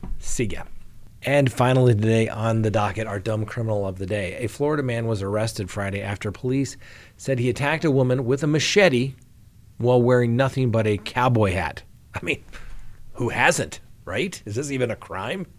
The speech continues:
<laughs> An arrest report from the Miami-Dade Police Department said Roberto Hercules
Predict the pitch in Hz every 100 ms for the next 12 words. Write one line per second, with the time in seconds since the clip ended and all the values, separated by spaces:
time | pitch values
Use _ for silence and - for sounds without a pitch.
0 | - - - - - - - - - -
1 | - - - 131 147 160 143 117 139 110
2 | 127 120 113 113 110 117 110 107 110 104
3 | - 135 143 117 98 107 110 113 127 117
4 | 110 117 123 156 - 151 139 - 170 -
5 | 113 90 92 135